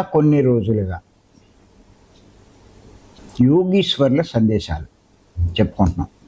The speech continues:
దాంట్లో కబీర్ సందేశం చెప్పుకుందాం. ఆయన ఏమన్నారంటే, మరణించక ముందే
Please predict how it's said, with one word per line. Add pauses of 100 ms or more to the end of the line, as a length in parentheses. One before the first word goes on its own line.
(1500)
దాంట్లో (1080)
కబీర్
సందేశం (260)
చెప్పుకుందాం. (1700)
ఆయన
ఏమన్నారంటే, (3250)
మరణించక
ముందే